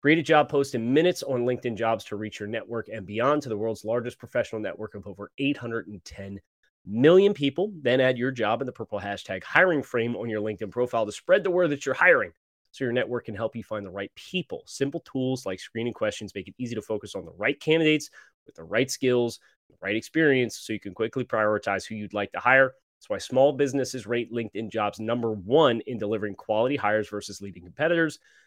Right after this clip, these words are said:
LinkedIn Jobs helps you find the candidates you want to talk to faster. Did you know every week nearly forty million job seekers visit LinkedIn?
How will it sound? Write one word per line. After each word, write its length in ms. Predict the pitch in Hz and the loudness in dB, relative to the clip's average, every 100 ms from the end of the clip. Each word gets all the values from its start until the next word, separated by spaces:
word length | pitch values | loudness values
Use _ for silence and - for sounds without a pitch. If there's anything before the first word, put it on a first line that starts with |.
| _ - | _ 2
LinkedIn 400 | 147 180 180 165 | 4 4 2 2
Jobs 320 | 135 131 127 | 4 4 2
helps 200 | 117 - | -2 -4
you 60 | 110 | -8
find 260 | - 95 | -8 -10
the 60 | 90 | -10
candidates 540 | - 127 123 113 110 | -6 -2 0 -2 -4
you 100 | 127 | -4
want 160 | 120 113 | -2 -4
to 60 | - | -6
talk 180 | 90 - | -8 -10
to 100 | 90 | -8
faster. 360 | 107 110 - | -2 -2 -4
Did 180 | 90 82 | -18 -12
you 120 | 113 | -6
know 160 | 117 107 | -4 -4
every 200 | 95 101 | -6 -10
week 180 | 104 - | -12 -12
nearly 200 | 95 90 | -18 -18
forty 360 | _ 131 147 | _ -4 -2
million 240 | 139 135 117 | 0 0 0
job 240 | 107 107 | 0 0
seekers 340 | - 113 110 - | -4 -10 -10 -8
visit 280 | 104 95 - | -8 -8 -10
LinkedIn? 360 | 104 95 131 | -12 -4 -2